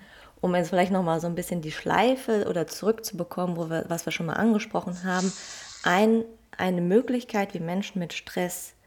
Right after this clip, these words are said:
umgehen oder versuchen, in die Entspannung zu kommen, ist natürlich dann zu essen.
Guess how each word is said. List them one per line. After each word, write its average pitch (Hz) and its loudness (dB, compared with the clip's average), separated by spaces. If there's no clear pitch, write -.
umgehen 240 4
oder 185 -4
versuchen, 220 2
in - -2
die 180 -4
Entspannung 196 -2
zu - -4
kommen, 226 0
ist 196 2
natürlich 175 -4
dann 156 -2
zu - -2
essen. - -2